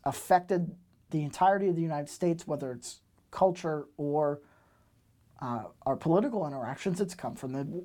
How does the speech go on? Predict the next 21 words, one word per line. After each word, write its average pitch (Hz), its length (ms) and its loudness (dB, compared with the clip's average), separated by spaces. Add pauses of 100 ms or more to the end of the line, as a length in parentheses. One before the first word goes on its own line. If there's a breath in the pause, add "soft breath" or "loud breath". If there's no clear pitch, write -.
the 147 140 0
Midwest. 139 640 4 (960)
In 180 80 4
the 185 120 2
eighteen 180 320 2
forties, 190 460 2
and 151 140 -8
this - 160 -10
is 143 60 -8
why 135 180 2
I 127 40 -4
use 127 200 -6
that, 120 240 -4 (180)
that 139 220 -8
day, 196 300 2 (580 soft breath)
um, 147 400 2 (1000)
some 190 240 4
people 175 220 0
put 160 220 -8
this 135 200 -8
in, 131 240 -8